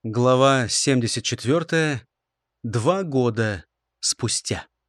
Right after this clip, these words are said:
Два года спустя в горах вновь ликовала и буйствовала весна.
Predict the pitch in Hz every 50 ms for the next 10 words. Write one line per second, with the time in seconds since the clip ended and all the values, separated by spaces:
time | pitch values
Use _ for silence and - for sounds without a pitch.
0 | _ _ _ _ _ _ _ _ _ _ _ _ _ _ _ _ _ _ _ _
1 | _ _ _ _ _ _ _ _ _ - 113 120 131 151 220 226 208 170 196 214
2 | 196 190 185 - - - 170 160 - - - 202 208 196 147 127 123 147 151 170
3 | 170 143 - - 120 120 135 160 190 190 165 - - 135 135 127 - 143 135 131
4 | 147 175 175 160 143 131 120 117 107 117 139 131 - - - - 113 110 110 107
5 | 107 104 98 87 - _ _ _ _ _ _ _ - 92 113 110 - - - 95
6 | - 80